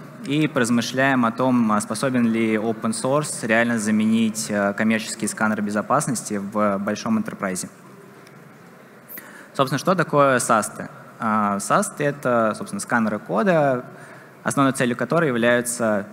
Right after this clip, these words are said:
без запуска приложения определить какие-то недостатки в коде, либо уязвимости, либо проверить, э, несоответствие каких-то стандартов, которые вы приняли в компании. Да, ну, допустим, вы говорите, что мы хотим делать вместо табуляции, там, четыре пробела, вместо принта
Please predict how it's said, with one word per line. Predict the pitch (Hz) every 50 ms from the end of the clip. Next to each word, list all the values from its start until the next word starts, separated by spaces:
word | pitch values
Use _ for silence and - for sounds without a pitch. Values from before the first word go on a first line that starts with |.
| - - - -
без | 120 123 131 120 113
запуска | 117 113 123 117 113 127 113 - - 123
приложения | 104 - 113 110 113 113 113 139 160 185 185 151 123
определить | - 117 113 113 117 123 117 -
какие-то | 113 95 - 117 110 113
недостатки | 107 107 107 113 117 - - 170 190 208 208 - 175
в | -
коде, | - - 160 156 151 147 143 135 127 120 117 113 107 110
либо | 110 117 117 110 110
уязвимости, | 110 110 113 117 139 180 208 202 185 180 180 185 - 147 139 127 123 - - - - - - -
либо | - 170 175
проверить, | 165 - 131 123 131 143 143 139 123 - - -
э, | 123 113 113
несоответствие | 113 117 - - 110 104 120 127 135 - - 117 107
каких-то | 110 101 - 123 - -
стандартов, | 113 - - 110 107 120 127 139 143 127 -
которые | - 110 - 120 120 117 113 101
вы | 101 101
приняли | 104 120 117 120 113 107 110
в | 104 -
компании. | 110 110 104 104 98 95 92 90 90 92 - - - -
Да, | - 117 120 120
ну, | 123
допустим, | 117 107 104 - 117 110 - - 113 104
вы | 101 110 107 107 101 101 98 - - - - - - - - - -
говорите, | 113 113 117 120 117 113 - 107 98 92
что | - - - 104 101 104
мы | 110 135 139
хотим | 139 139 127 - - 123 123 120 113 110 110 104 98
делать | 107 113 113 110 104 -
вместо | 113 110 107 - 107
табуляции, | - 110 104 117 113 113 113 110 - - - 104 101 101 98 95 92 92
там, | - 92 98
четыре | - - - 113 107 -
пробела, | - 107 110 123 151 190 214 208 190 165 147 131 123
вместо | 120 120 120 120 113 - - - 110 107 104
принта | - - - 117 110 110 104 - 123 123 135 143 139